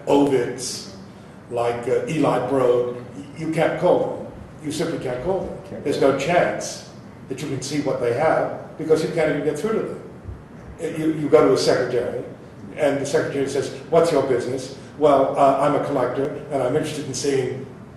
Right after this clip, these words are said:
Speaker 1: what." He'll get back to you. You never hear from him again. It's just impossible. It doesn't happen. Uh, that's,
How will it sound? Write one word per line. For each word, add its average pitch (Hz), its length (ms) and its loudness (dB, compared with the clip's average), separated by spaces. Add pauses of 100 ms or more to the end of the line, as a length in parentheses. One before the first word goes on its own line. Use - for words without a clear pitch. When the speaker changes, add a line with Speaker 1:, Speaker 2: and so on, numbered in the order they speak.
(100)
Speaker 1:
what." - 180 -6 (1160)
He'll 156 200 -2
get 160 180 4
back 180 240 4
to 117 60 0
you. - 340 -2
You 139 60 0
never 131 220 0
hear 135 140 0
from 139 200 -4
him 139 120 -8
again. 185 480 -2 (360)
It's - 140 -10
just - 180 -6
impossible. - 640 -2 (640)
It 123 60 -10
doesn't 135 240 -2
happen. 165 380 -2 (560)
Uh, 123 220 2
that's, 156 280 4